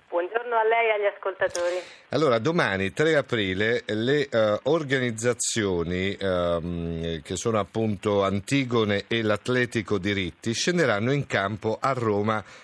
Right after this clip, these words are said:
Speaker 2: per una partita s-, molto singolare. Come si svolgerà il tutto?
Speaker 1: Allora, l'Atletico Diritti è una squadra di calcio cui Antigone ha dato vita insieme ad un'altra associazione che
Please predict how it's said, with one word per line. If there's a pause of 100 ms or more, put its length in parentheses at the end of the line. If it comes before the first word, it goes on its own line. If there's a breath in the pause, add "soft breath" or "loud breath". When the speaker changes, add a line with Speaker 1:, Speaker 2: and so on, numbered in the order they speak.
(140 loud breath)
Speaker 2:
per
una
partita
s-,
molto
singolare.
Come
si
svolgerà
il
tutto? (680 loud breath)
Speaker 1:
Allora,
l'Atletico
Diritti
è
una
squadra
di
calcio
cui
Antigone
ha
dato
vita
insieme
ad
un'altra
associazione
che